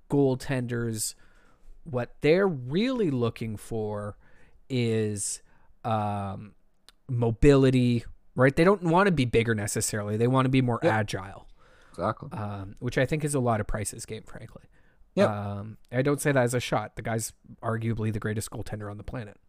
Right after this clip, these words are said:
Speaker 2: Yep.
Speaker 1: Um, but with that said, like,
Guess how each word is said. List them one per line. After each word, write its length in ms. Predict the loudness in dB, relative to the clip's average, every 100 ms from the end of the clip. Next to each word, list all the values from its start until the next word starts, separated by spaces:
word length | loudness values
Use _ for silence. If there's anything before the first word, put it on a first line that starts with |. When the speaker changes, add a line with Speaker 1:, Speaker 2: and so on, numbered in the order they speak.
| _ _ -4
Speaker 2:
Yep. 120 | -2
Speaker 1:
Um, 460 | 0 -2 -2 -4 -8 _ -20 _ _ _ _ _ _ _ _ _ _ _ _ _ _ -14 0
but 180 | 2 4
with 220 | 4 6
that 240 | 4 4
said, 440 | 0 -4 -2 -2 0
like, 360 | 2 2 0